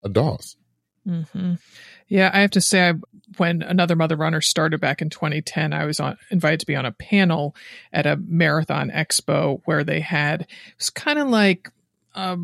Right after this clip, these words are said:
Speaker 2: Running U S A kinda micro conference. And so
Speaker 1: Mm-hmm.
Speaker 2: there were a bunch of those old school guys in this talk that I was giving, and it was about women entering running. And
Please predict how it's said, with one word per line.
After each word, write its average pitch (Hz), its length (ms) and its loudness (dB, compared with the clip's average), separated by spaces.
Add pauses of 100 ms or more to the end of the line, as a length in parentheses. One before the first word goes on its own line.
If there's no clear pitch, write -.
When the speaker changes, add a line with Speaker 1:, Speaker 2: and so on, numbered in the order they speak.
(140)
Speaker 2:
Running 175 460 2
U 165 140 4
S 160 200 2
A 156 240 4
kinda 151 260 -2
micro 160 480 0
conference. 226 680 0
And 180 180 0
so - 80 4
Speaker 1:
Mm-hmm. - 80 6
Speaker 2:
there 165 80 4
were 160 80 2
a - 20 -2
bunch 170 320 2
of 180 60 2
those 160 360 2
old 160 280 -2
school 156 340 -2
guys 151 540 0 (340)
in 180 360 6
this 151 260 2
talk 226 340 0
that - 80 -4
I 160 80 4
was 156 160 0
giving, 160 300 0
and 143 100 -2
it 156 60 0
was 160 180 0
about 160 460 2 (440)
women 196 420 4
entering 135 680 -4
running. 151 520 -4
And 170 320 -8